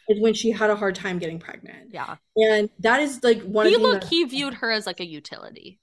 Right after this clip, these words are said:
Speaker 1: Exactly. He was like, "I have this hot wife. She's gonna give me babies. And, like, that's her purpose. I will pay for everything." And when she couldn't do that, in his mind, he was like, "She's not keeping up her end of the deal."
Speaker 2: Yeah, the machine
Speaker 1: And, like,
Speaker 2: is not working the way I want
Speaker 1: that's
Speaker 2: it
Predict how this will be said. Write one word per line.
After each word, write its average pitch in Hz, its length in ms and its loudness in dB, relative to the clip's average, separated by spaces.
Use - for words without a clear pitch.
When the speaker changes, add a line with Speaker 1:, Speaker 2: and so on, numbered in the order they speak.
Speaker 1:
Exactly. 254 560 2
He 269 100 0
was 269 100 2
like, 254 180 2
"I 208 60 6
have 254 140 0
this 330 100 -4
hot 277 220 -4
wife. 226 260 4
She's 214 140 -12
gonna 214 160 -2
give 214 180 4
me 233 140 4
babies. 190 500 0
And, 214 140 4
like, 202 200 2
that's 196 220 0
her 226 140 2
purpose. 185 540 -2
I 190 140 2
will 196 140 2
pay 196 180 -2
for 180 140 -6
everything." 170 480 -8
And 214 100 2
when 226 80 6
she 247 160 -2
couldn't 254 220 -2
do 262 140 -4
that, 220 220 0
in 214 80 0
his 359 320 2
mind, 185 520 0
he 226 160 -6
was 214 120 0
like, 196 160 0
"She's 254 200 -2
not 233 200 2
keeping 214 280 2
up 190 160 -2
her 190 200 -2
end 180 200 -2
of 170 120 -6
the 180 60 -8
deal." 170 160 -4
Speaker 2:
Yeah, 247 220 0
the 233 100 -4
machine 233 360 0
Speaker 1:
And, 233 80 2
like, 226 40 4
Speaker 2:
is 214 120 -2
not 185 160 -2
working 151 420 -12
the 175 80 -12
way 185 140 -6
I 165 40 -2
want - 120 -2
Speaker 1:
that's - 140 -10
Speaker 2:
it - 40 -20